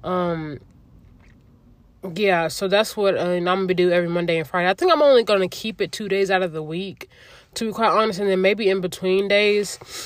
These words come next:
I'm going to try to come up with a workout regimen.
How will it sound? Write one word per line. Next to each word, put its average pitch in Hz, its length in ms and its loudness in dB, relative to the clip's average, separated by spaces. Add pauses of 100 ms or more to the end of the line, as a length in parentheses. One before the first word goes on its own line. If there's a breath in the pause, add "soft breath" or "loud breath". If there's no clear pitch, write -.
(280 loud breath)
I'm 202 160 -4
going 196 260 4
to 185 140 -8
try 196 240 2
to 175 420 0 (1000)
come 311 180 6
up 330 100 6
with 285 140 2
a 240 40 6
workout 214 460 4
regimen. 269 560 2